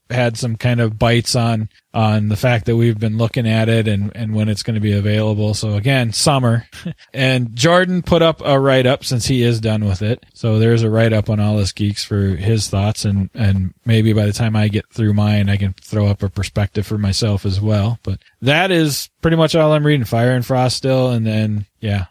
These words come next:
uh, rule books. Various rule books.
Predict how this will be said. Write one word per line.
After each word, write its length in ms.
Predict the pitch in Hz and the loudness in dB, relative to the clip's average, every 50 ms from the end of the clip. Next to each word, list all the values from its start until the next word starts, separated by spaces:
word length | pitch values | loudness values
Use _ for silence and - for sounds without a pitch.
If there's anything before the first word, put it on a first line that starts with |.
| _ - | _ -10
uh, 260 | - 104 101 98 95 95 | -6 -4 -4 -4 -4 -4
rule 220 | - 120 113 110 104 | -4 -2 -2 0 0
books. 400 | 101 95 90 - - - - - _ _ _ - | -2 -2 -4 -6 -12 -16 -16 -18 _ _ _ -4
Various 480 | - 110 107 120 117 117 117 113 - - - | -2 0 2 2 2 2 0 -2 -4 -8 -8
rule 280 | 107 113 117 113 110 | -4 -2 0 0 0
books. 480 | 107 113 104 - 175 - - - - - | 0 0 -2 -2 -2 -2 -2 -2 -2 -6